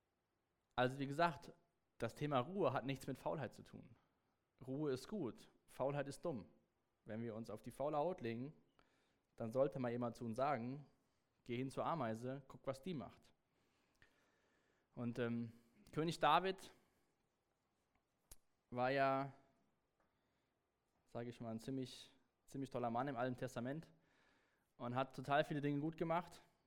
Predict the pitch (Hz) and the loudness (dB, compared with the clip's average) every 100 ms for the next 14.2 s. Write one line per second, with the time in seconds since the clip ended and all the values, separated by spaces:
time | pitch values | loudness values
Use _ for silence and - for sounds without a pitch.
0 | _ _ _ _ _ - - _ _ _ | _ _ _ _ _ -14 -14 _ _ _
1 | _ _ 117 127 127 156 147 135 135 123 | _ _ 2 2 2 -4 -2 2 2 2
2 | 120 135 139 123 - 147 160 107 123 - | 2 0 0 -2 -4 -4 -2 0 -2 -2
3 | 131 131 123 120 123 123 123 120 - 131 | -2 -2 0 0 2 0 -2 -6 -8 -6
4 | 117 117 143 151 - - _ _ _ _ | -6 0 0 -2 -10 -20 _ _ _ _
5 | _ _ _ _ _ _ _ _ _ _ | _ _ _ _ _ _ _ _ _ _
6 | - 131 139 - - 143 139 196 196 170 | -2 2 2 0 -2 0 2 2 2 0
7 | 170 - - - - - - - 147 - | 0 -2 -12 -14 -18 -20 -20 -16 -8 -2
8 | 135 139 135 147 156 131 151 - - - | -2 0 0 2 2 -2 -4 -10 -16 -16
9 | - 123 - 120 127 - 131 - 135 131 | -10 -8 -6 -2 -2 -2 -6 -4 -4 -4
10 | 131 131 - _ _ _ _ _ _ _ | -4 -8 -10 _ _ _ _ _ _ _
11 | _ _ _ _ _ - 113 123 123 117 | _ _ _ _ _ -12 -8 -6 -4 -4
12 | 113 - 127 139 139 - - _ _ _ | -4 0 2 4 2 -8 -20 _ _ _
13 | _ - - 113 - 117 113 - 147 143 | _ -20 -12 -12 -2 0 0 0 0 0
14 | 147 | -2